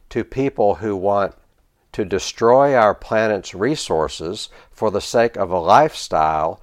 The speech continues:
or for the sake of an ideology. But s-, speaking strictly for Hart Hagen, and this may sound heavy-handed, but I don't think it is. I think it's reasonable.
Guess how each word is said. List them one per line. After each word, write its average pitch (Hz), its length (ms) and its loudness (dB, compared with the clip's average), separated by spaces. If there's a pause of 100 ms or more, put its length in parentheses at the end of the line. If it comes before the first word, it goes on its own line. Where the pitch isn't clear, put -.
(140)
or 107 480 4 (140)
for - 180 -4
the 123 140 -6
sake 90 480 -4 (160)
of 101 160 -2
an 104 160 -6
ideology. 90 920 0 (1040)
But 113 200 4
s-, - 160 -12 (200)
speaking 156 520 0
strictly 117 560 0
for 87 220 -2
Hart 95 320 2
Hagen, 87 500 -4 (440)
and 110 140 -2
this 117 180 -2
may 120 200 2
sound 107 340 2
heavy-handed, 104 720 -2
but 85 140 -2
I 92 80 0
don't 95 240 -4
think 98 160 -6
it 92 100 -4
is. 98 220 0
I 90 60 -6
think 92 220 -8
it's - 160 -14
reasonable. 90 600 -6